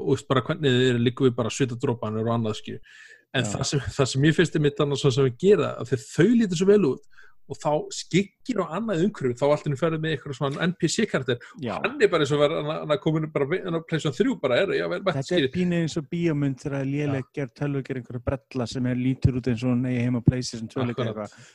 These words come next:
Speaker 2: Og síðan allt hitt ógeðslega detail að þú bara, að þetta er að taka múið upplifunum.
Speaker 1: Já, ég held að þetta sé
Speaker 2: Já.
Speaker 1: mitt u-, anna-, anna-,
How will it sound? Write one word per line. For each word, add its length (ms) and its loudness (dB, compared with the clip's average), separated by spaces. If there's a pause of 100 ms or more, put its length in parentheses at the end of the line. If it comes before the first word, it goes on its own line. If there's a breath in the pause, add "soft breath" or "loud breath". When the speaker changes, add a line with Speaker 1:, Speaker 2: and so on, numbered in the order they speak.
(100)
Speaker 2:
Og 180 -2
síðan 160 0
allt 240 2
hitt 160 0
ógeðslega 320 -4
detail 380 2
að 100 -4
þú 80 -4
bara, 180 -2 (560)
að 160 -2
þetta 100 -4
er 60 -4
að 20 -14
taka 240 0
múið 240 4
upplifunum. 400 -2
Speaker 1:
Já, 220 8
ég 260 6
held 240 4
að 60 -8
þetta 180 -4
sé 60 6
Speaker 2:
Já. 40 2
Speaker 1:
mitt 220 4
u-, 220 4
anna-, 240 0
anna-, 220 2